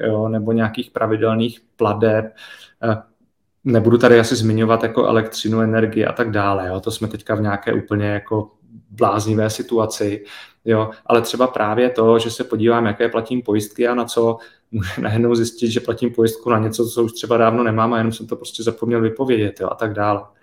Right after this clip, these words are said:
Že je tam spousta, jako si myslím, věcí, který my necháváme ležet a, a tady se bavíme třeba až o tisíci korunách prostě měsíčně, který já můžu na tomhletom ušetřit. No a,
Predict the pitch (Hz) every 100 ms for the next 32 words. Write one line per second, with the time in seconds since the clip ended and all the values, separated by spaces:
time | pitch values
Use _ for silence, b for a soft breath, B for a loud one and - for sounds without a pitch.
0 | b b 101 117 117 123 - 123 120 127
1 | 127 127 127 120 131 123 120 - 127 123
2 | B B B _ _ _ - 123 120 123
3 | 123 113 117 123 120 120 117 123 110 104
4 | 123 127 127 B B B _ _ - -
5 | 120 127 127 120 120 120 117 120 120 123
6 | - 120 117 117 123 - - - 117 120
7 | 117 120 120 120 113 - 123 113 - 107
8 | - 113 113 113 117 113 113 113 110 113
9 | 113 110 107 113 120 110 - 107 - 101
10 | - B B B - 117 - 120 120 120